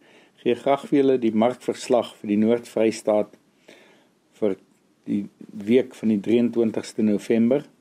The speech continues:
Soos ons almal weet, is ons besig om op te bou vir Kersfees, wat sekerlik al 'n versterkende effek op die mark het. En as 'n reël is vetkoeie nog skaars, so in die voorsomer,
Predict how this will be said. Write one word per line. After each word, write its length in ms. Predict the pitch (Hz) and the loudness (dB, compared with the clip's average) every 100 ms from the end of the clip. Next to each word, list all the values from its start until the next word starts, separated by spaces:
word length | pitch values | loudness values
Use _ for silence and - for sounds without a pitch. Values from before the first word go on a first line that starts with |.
| _ _ - _ _ _ _ _ | _ _ -20 _ _ _ _ _
Soos 240 | 123 107 | -6 -4
ons 140 | 113 - | -4 -2
almal 320 | 127 127 113 | 2 2 2
weet, 280 | 110 127 - | 2 2 0
is 160 | 107 | -2
ons 120 | 110 92 | -2 0
besig 340 | 104 117 - | 0 0 0
om 120 | 110 113 | -2 0
op 160 | 127 - | -2 -2
te 100 | 117 104 _ _ - | -6 -6 _ _ -2
bou 240 | 117 120 | 2 4
vir 180 | 113 107 104 | 2 -4 0
Kersfees, 600 | 127 123 110 147 143 139 | 2 2 0 2 2 2
wat 180 | 110 - | -2 -2
sekerlik 540 | - 127 113 117 104 | 0 0 2 0 0
al 160 | 104 101 | 0 0
'n 80 | 98 - - | -2 -8 -8
versterkende 840 | 101 - 127 113 - 113 107 104 - | -8 0 0 0 0 2 2 0 -4
effek 380 | 104 - 120 - | -8 -2 -2 -2
op 100 | - | -2
die 100 | 110 | 2
mark 320 | 104 117 113 | 2 2 2
het. 280 | 135 131 - _ _ - - _ | 0 0 -8 _ _ -20 -20 _
En 100 | 127 | -2
as 220 | 147 139 | 0 2
'n 100 | 147 | 2
reël 360 | 113 127 160 160 | 4 4 4 2
is 240 | - - | -2 -6
vetkoeie 640 | - - 151 - 143 135 123 | -4 -2 -2 0 2 4 2
nog 220 | 113 - | 0 -2
skaars, 480 | - 135 139 - - 120 | 0 2 2 0 -4 -4
so 180 | - 131 | 0 2
in 80 | 117 | 4
die 140 | 113 - | 2 2
voorsomer, 640 | 123 117 - 113 113 | 2 2 2 2 2